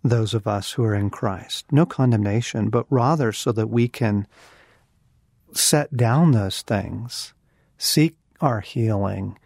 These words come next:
and choose love, choose a different way of relating. Here's one of my problems, and here's a simple way that I'm trying to love better.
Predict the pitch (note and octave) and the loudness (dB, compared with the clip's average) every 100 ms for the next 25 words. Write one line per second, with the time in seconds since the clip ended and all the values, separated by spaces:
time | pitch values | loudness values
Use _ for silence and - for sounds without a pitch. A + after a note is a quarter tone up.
0 | _ _ _ - C3 A2 - - - - | _ _ _ -2 0 0 -2 -6 -4 2
1 | F#3 C#3 A2 G#2 A2 - - - C#3 D#3 | 6 6 4 2 -2 -4 -6 0 2 0
2 | - - _ _ - - - B2+ A#2+ B2 | -6 -18 _ _ -14 -6 0 2 2 0
3 | A2 A#2+ - B2+ G#2 - _ _ _ _ | 0 -4 0 -2 -2 -4 _ _ _ _
4 | _ - G#2 A#2 B2 G#2+ G2+ G#2 _ _ | _ -6 0 2 2 2 -2 -6 _ _
5 | - A#2+ A2 G#2+ A#2 C#3 A#2+ - _ - | -4 -2 0 2 2 2 -2 -12 _ -20
6 | - - _ _ _ _ _ _ _ - | -20 -20 _ _ _ _ _ _ _ 0
7 | F3 F3 D3+ C3+ A#2 - B2 G#2 G2+ A2 | 2 4 2 4 2 2 0 2 0 -2
8 | - - - B2+ - C#3 B2 - B2 B2+ | -6 -10 0 0 2 0 0 0 0 2
9 | A2 G2+ G#2 G#2+ - A#2 G#2 G#2 G#2+ - | 0 0 -2 -2 -2 -2 -2 -4 -8 -8
10 | C3 G#2 G2+ G2 A2 - A2+ G2+ - | -4 0 0 0 -6 -2 0 0 -4